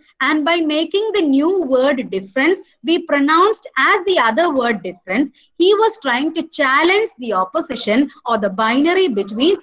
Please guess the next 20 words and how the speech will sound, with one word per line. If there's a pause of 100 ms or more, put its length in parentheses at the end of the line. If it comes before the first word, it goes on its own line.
speech
and
writing. (460)
Speech
was
always
looked
upon (100)
as
the
origin, (300)
and
writing
was
looked
upon
as
the (220)
handmaid
or